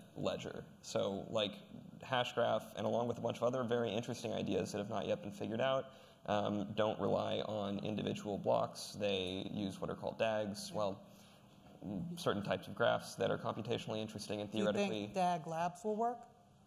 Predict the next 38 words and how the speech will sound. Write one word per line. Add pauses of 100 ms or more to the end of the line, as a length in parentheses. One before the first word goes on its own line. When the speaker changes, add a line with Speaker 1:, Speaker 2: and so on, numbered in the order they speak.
(120)
Speaker 1:
dag
Speaker 2:
Vector?
Speaker 1:
Labs? (400)
Speaker 2:
Yeah. (600)
You
guys
invested
in
that
one,
right? (360)
Speaker 1:
Mm, (420)
no,
I
think
it
has
a
higher
probability,
but
I'd
give
it,
like, (240)
thirty,
forty
percent.
There's
still
issues
with
transaction
ordering (180)
with
all
of
them.